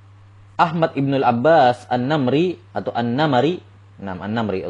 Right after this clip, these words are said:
zahirnya an-Namri, pernah melantunkan bait syair kepadaku. Katanya, "Wa inni la arjullaha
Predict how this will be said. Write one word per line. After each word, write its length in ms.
zahirnya 400
an-Namri, 400
pernah 240
melantunkan 640
bait 160
syair 400
kepadaku. 480
Katanya, 480
"Wa 160
inni 560
la 80
arjullaha 880